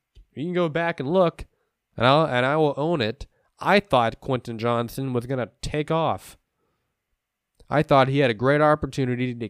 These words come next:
come into this team and be a playmaker and potentially win, win Rookie of the Year, because I thought, like, I saw the,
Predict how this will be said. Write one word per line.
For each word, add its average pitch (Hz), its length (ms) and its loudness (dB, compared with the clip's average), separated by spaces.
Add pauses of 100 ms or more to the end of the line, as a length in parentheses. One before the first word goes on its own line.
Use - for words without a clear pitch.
(140)
come 151 240 -4
into 151 200 -4
this 147 180 -4
team 110 400 -10 (340)
and 101 240 -16
be 151 240 -2
a 107 60 -2
playmaker 120 760 -4
and 110 140 -10
potentially 151 340 -8
win, 135 280 -6
win 127 380 -2 (380)
Rookie 185 440 -2
of 165 140 -2
the 151 60 -6
Year, 147 240 -2
because 110 240 -8
I 131 100 -2
thought, 127 400 -2
like, 123 180 -4
I 127 100 -4
saw 170 300 -4
the, 156 180 -6